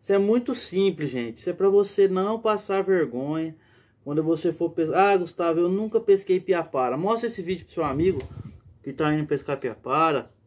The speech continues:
certo? Mostra pra ele, fala, "Ó, tem um vídeo do Fiotinho lá, mostra uma dica muito simples." Tá aqui, ó. Então, o chicote eu colocaria no máximo cinquenta centímetros.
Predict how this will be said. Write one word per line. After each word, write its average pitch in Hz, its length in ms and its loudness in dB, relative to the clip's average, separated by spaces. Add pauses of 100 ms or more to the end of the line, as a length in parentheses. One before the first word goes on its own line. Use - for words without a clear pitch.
(380)
certo? 151 480 -2 (540)
Mostra 226 260 0
pra 180 120 0
ele, 170 100 0
fala, 208 140 6
"Ó, - 20 4
tem 202 140 2
um 202 100 -2
vídeo 185 200 -8
do 196 60 4
Fiotinho 190 600 0
lá, 190 200 0
mostra 185 480 -4 (300)
uma 170 180 -2
dica 185 240 0
muito 196 260 -2
simples." 190 800 -4 (800)
Tá - 100 -12
aqui, 156 220 -10
ó. 147 100 -10 (320)
Então, 208 120 -8
o 226 60 -6
chicote 220 720 0 (1200)
eu 165 200 -2
colocaria 180 960 2
no 175 100 -10
máximo 214 800 -2
cinquenta 190 640 -6
centímetros. - 880 -8